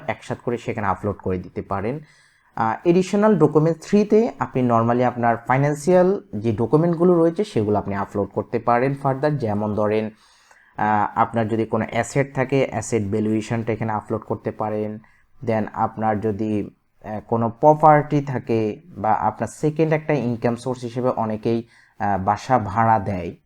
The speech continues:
বাসা ভাড়া বাবদ তার একটা ইনকাম হয়, সেক্ষেত্রে ডিড করে, সেই ডিডের কপিটা দিতে পারেন, ফাইন্যান্সিয়াল অ্যাফিডেভিটটা দিতে পারেন, আপনার ট্যাক্স রিটার্নগুলো দিতে পারেন, এই সমস্ত ডকুমেন্টগুলো এখানে আপলোড করতে পারেন। অর্থাৎ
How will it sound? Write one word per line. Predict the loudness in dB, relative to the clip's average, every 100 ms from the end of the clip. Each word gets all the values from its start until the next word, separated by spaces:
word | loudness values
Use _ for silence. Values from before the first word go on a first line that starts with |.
| -6
বাসা | -6 -4 -2
ভাড়া | 2 4
বাবদ | 4 2 0
তার | 0 0
একটা | 0 -4 -6
ইনকাম | -4 -4 -4 -4
হয়, | -6 -10
সেক্ষেত্রে | -8 -6 -6 -2 -2 -2 -6 _ -6
ডিড | 6 6 6 0
করে, | 0 0 -8 _ _ _ _ _ _
সেই | 2 2 4
ডিডের | 4 2 2
কপিটা | 0 0 0 -2
দিতে | -2 -4 -2
পারেন, | 0 -2 -4 -4
ফাইন্যান্সিয়াল | -4 -4 -4 -2 -2 -2
অ্যাফিডেভিটটা | -6 -4 -4 -6 -4 -4
দিতে | -2 -6
পারেন, | -6 -6 -6
আপনার | -8 -8 -10 -4
ট্যাক্স | -4 -4 -4
রিটার্নগুলো | 0 2 0 0 0 0
দিতে | 0 -4 -4
পারেন, | -4 -4 -6 -14 _ _ _ _ _ _ -4
এই | -2
সমস্ত | 0 -2 0 2
ডকুমেন্টগুলো | 4 4 2 2 2
এখানে | 0 0 -4
আপলোড | -4 -6 -6
করতে | -8 -8 -6
পারেন। | -6 -4
অর্থাৎ | -2 0 2